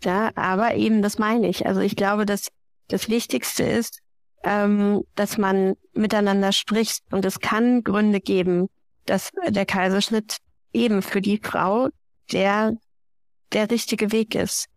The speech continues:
Deswegen finde ich es auch ganz übergriffig tatsächlich. Ähm,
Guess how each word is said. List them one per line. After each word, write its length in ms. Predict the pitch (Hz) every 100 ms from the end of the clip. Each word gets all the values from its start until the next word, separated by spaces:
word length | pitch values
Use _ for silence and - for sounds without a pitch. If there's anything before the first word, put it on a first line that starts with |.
| -
Deswegen 480 | 175 - 190 220 220
finde 240 | - 233
ich 80 | 220
es 60 |
auch 180 | 190 -
ganz 280 | 165 220 277 - _ -
übergriffig 880 | 254 285 226 - 196 - 247 262 -
tatsächlich. 760 | 226 214 208 220 247 247 269 - _ _ _ -
Ähm, 480 | - 214 214 208 208